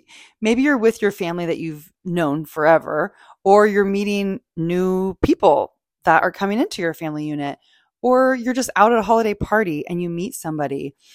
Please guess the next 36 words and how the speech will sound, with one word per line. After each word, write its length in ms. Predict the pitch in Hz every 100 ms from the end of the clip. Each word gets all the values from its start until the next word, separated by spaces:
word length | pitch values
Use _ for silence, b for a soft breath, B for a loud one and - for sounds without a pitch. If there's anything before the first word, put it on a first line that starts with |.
| b b _
and 200 | 208 208
you're 100 | 208
like, 280 | 214 196 - _ _
"Huh," 420 | - - 302 147 _ 214
in 120 | 214
your 120 | 220
mind, 260 | 196 190 180
you're 80 |
talking 360 | - 151 - 180
to 60 | 175
them, 540 | 175 170 170 175 180 _ _ _ _ _ _
you 100 | 185
know, 500 | 185 175 175 175 175 202
you 140 | 170
guys 220 | 165 175 165
are 100 | 160
sta-, 320 | - 175 -
standing 400 | - 175 170 175
by 180 | 165 165
the 160 | 160 156
snacks 480 | - 180 156 - -
table, 500 | 165 156 160 156 - _ _ _ _ _
and 220 | 202 202 -
it 180 | 190 -
just 320 | 240 302 -
doesn't 320 | 196 196 233
feel 320 | _ - 170 185
like 220 | 175 -
it's 160 | 165 -
energetically 720 | 156 160 165 139 139 147 151
clicking 600 | - 165 151 139 139 - -
between 260 | - 151
the 80 | 160
two 180 | - 320
of 120 | 165
you. 200 | 131